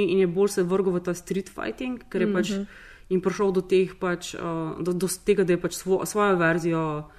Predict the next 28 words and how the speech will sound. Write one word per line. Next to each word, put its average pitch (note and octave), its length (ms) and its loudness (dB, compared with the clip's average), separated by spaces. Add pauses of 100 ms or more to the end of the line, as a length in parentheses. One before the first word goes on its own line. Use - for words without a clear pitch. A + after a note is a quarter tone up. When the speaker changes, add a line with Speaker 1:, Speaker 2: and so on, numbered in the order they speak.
(360)
Speaker 1:
uh, D#3+ 180 -6
karateja E3 760 -2
v - 140 -8
bistvu D#3+ 360 -2
izumil, F3 460 2
a E3+ 100 0
ne. E3 120 -2
Speaker 2:
Mm. F#3 300 -2 (400)
Speaker 1:
Um, F3+ 360 2 (300)
je G3 140 4
pa A3+ 120 2
tako - 180 0
dejstvo, G3+ 360 6
da B3+ 100 4
je A#3 80 4
on A3 220 6
v B3+ 100 2
tem B3 240 4
filmu C#4 560 8 (540)
popolnoma A#3+ 960 6
tako G#3+ 480 6
logično F#3+ 800 6 (680)
in G3 480 6
pač, G3 500 -2
ker - 200 2
on A3 180 6
je B3 100 6
bil G#3 500 6